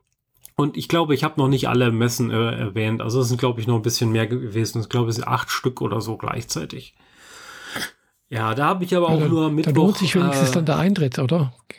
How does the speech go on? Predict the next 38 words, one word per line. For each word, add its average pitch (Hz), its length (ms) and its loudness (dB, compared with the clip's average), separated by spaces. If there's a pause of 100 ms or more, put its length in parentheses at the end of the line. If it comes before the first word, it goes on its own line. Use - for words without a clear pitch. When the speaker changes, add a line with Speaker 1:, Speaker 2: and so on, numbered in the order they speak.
(140)
Speaker 2:
Ist 147 200 -2
es 143 120 0
dann 143 160 0
wenigstens 143 300 0
auch 160 220 -6
eine, 170 280 0
eine, 180 340 0 (120)
eine 165 220 2
Eintrittskarte 196 600 0
oder 170 240 0 (200)
Speaker 1:
Ja, 170 180 2
Speaker 2:
für 160 40 2
Speaker 1:
ja. 160 160 4
Speaker 2:
jede 175 180 2
Messe? 156 300 -2 (240)
Speaker 1:
Ein, 147 380 -2
einmal 165 340 2
Eintritt 139 400 0
für 135 160 -4
alles. 98 500 -8 (460)
Speaker 2:
Ja, 110 260 -2
dann 107 200 -6
lohnt 117 180 -6
sich 127 160 -4
das 120 180 -8
wenigstens. 117 560 -6 (220)
Speaker 1:
Ja, 123 600 0
gut, - 440 -8 (300)
d-, 135 140 -12 (320)
da 127 180 -4
ich 123 220 -4
Aussteller 131 760 2
habe 123 160 0
ich 120 120 -2
da 123 120 0
jetzt 120 200 0
schon 123 200 0
jetzt - 560 -6